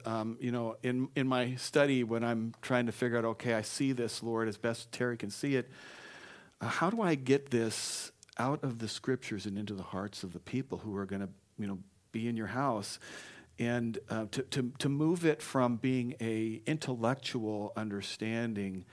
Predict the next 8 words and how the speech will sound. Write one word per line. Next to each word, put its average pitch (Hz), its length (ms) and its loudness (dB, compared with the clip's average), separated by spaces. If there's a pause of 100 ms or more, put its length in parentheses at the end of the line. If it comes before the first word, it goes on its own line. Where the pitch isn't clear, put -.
(540)
um, 98 540 -4
to - 100 -6
what 123 140 0
it - 40 -6
really 117 200 -2
was. 104 580 -4 (1000)
You 110 60 -2
know, 107 140 -4